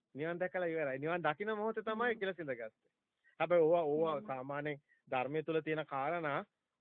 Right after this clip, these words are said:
Speaker 1: ඕවා දැන් වැරදියට
Speaker 2: ආ.
Speaker 1: ගන්න පුළුවන් කවුරු හරි වුණොත් එහෙම දැන් වෙනින් දේවල් වලට රැවටිලා <laughs> කෙලසිඳ ගන්නත් පුළුවන්.
Speaker 2: ඔව්.
Speaker 1: ඒක නිසා මේ
Speaker 2: එහෙමයි.
Speaker 1: ඒ, ඒක නිකන් අ, ඒක
Speaker 2: හ්ම්.
Speaker 1: නිකන්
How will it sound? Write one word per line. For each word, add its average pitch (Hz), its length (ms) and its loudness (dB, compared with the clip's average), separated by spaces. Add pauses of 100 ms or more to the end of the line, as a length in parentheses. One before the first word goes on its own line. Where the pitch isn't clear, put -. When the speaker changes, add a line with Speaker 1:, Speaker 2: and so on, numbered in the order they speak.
Speaker 1:
ඕවා 147 240 0
දැන් 151 140 0
වැරදියට 135 360 -2
Speaker 2:
ආ. 143 60 -8
Speaker 1:
ගන්න 147 220 -2
පුළුවන් 156 240 -2
කවුරු 143 220 -2
හරි 147 180 -2
වුණොත් 151 280 -6
එහෙම 160 220 -2
දැන් 143 280 -4 (340)
වෙනින් 147 300 -4
දේවල් 156 300 2
වලට 156 220 0
රැවටිලා 151 520 2 (280)
<laughs> 151 380 0
කෙලසිඳ 151 440 -2
ගන්නත් 160 380 -2
පුළුවන්. 165 320 -2 (720)
Speaker 2:
ඔව්. 220 320 0
Speaker 1:
ඒක 156 340 -2
නිසා 160 300 -2
මේ 143 160 -2
Speaker 2:
එහෙමයි. 214 380 -4
Speaker 1:
ඒ, 143 180 -4 (100)
ඒක 139 260 -6
නිකන් 151 380 -4
අ, 135 120 0 (180)
ඒක 135 180 -8
Speaker 2:
හ්ම්. 143 140 -6
Speaker 1:
නිකන් 143 320 -6